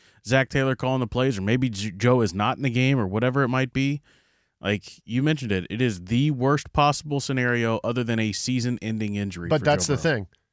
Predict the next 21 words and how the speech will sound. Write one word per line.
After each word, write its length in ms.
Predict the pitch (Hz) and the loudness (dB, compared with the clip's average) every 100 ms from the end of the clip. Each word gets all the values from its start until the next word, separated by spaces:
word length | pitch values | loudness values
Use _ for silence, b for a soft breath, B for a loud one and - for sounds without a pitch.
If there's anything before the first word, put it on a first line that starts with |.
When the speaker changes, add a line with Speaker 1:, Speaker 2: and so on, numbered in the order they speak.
| _ _ _ _ _ | _ _ _ _ _
Speaker 2:
Now 460 | 117 143 156 139 127 | 0 4 4 4 4
you're 300 | 113 139 135 | 2 2 4
asking 340 | 135 - 127 | 2 2 0
Zac 300 | 104 131 131 | 2 2 2
Taylor 260 | - 139 127 | 2 2 2
to 80 | 113 | 2
be 160 | 120 | 0
something 440 | 110 127 120 127 107 | 0 0 0 -2 0
he 160 | 120 | 2
has 140 | 113 104 | 2 2
not 280 | 117 101 104 | 0 0 -2
been. 220 | 101 87 _ _ | -4 -4 _ _
Speaker 1:
Right. 200 | 101 - _ 107 | -12 -12 _ 2
Speaker 2:
Zac 220 | 143 151 | 2 4
Taylor 260 | 151 147 131 | 4 4 4
has 160 | 131 | 4
had 140 | 135 123 | 4 4
unbelievable 580 | 139 143 143 135 127 | 4 4 4 2 0
players 380 | 123 135 131 123 | 0 0 2 2
around 340 | 131 123 117 113 | 2 2 2 0
him, 200 | 110 | -2